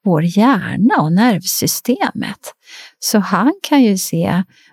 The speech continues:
på sina patienter med neurologiska sjukdomar att de allra flesta blir mycket bättre.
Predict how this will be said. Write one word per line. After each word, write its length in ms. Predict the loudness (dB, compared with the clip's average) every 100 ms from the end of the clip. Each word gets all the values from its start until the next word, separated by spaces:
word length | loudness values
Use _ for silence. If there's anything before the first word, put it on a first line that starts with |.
| _
på 80 | -4
sina 420 | 0 2 4 2
patienter 680 | 0 -6 -2 -2 -2 -8 -4
med 160 | -2 0
neurologiska 960 | 0 0 0 0 0 0 -2 -4 -6 -6
sjukdomar 880 | -4 -6 -6 -6 -4 -4 -4 -6 -6
att 180 | -10
de 140 | -2 0
allra 300 | 0 -2 -6
flesta 480 | -6 -6 -6 -8 -6
blir 180 | -2
mycket 300 | -2 -2 -4
bättre. 380 | -4 -8 -8 -12